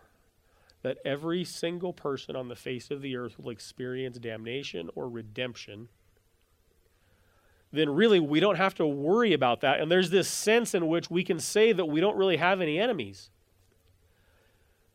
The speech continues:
because God is gonna sort that out in the end in a way that I can't sort out. God's gonna sort it out, and God's gonna do his thing.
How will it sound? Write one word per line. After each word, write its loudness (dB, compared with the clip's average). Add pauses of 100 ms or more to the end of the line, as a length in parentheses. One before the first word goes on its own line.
(240)
because 2 (260)
God 4
is 0
gonna -2
sort 0
that 4
out 6
in 0
the -2
end 0
in -6
a -4
way 0
that -4
I -2
can't -6
sort -10
out. -8 (1040)
God's 0
gonna -2
sort -2
it 0
out, 2
and -8
God's 0
gonna -4
do -4
his -6
thing. -8